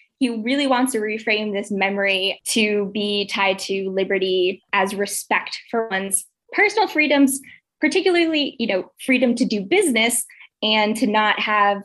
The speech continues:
working class men potentially put your business prospects at harm. Property was really important for him. That's where he made all of his money.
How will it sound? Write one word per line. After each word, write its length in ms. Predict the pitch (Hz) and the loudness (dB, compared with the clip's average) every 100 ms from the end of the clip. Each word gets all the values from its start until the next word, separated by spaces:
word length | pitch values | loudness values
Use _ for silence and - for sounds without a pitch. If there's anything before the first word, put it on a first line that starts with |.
| - | -10
working 720 | 196 226 226 226 220 220 220 | -2 0 2 2 2 0 -2
class 600 | - 220 196 190 - - - | -4 -2 0 -2 -4 -6 -6
men 640 | 208 202 202 202 196 196 - - | -4 0 2 0 -2 -6 -8 -6
potentially 480 | 269 233 196 196 190 | -4 -4 -4 -2 -2
put 320 | - 196 - - | 0 -2 -2 -6
your 460 | 202 185 185 190 - _ _ | 0 2 2 0 -8 _ _
business 360 | 202 190 202 190 | -2 0 0 -2
prospects 840 | - 170 - - - - - - _ - | 0 -2 -2 -2 -2 -4 -8 -10 _ -2
at 200 | 180 - | -2 0
harm. 520 | - - - 233 240 - _ | 0 2 2 0 -4 -10 _
Property 400 | - 208 214 202 | -2 0 0 0
was 180 | 196 208 | -2 0
really 200 | 196 190 | 0 0
important 340 | 190 202 190 | 0 0 -2
for 80 | 185 | -2
him. 160 | 202 190 | -4 0
That's 180 | 185 - | 0 0
where 140 | 190 | -2
he 140 | 190 196 | 0 -2
made 160 | 190 | 0
all 160 | 190 185 | 2 2
of 80 | 175 | 0
his 160 | 180 | -4
money. 380 | 190 180 180 180 | -2 -2 -2 -6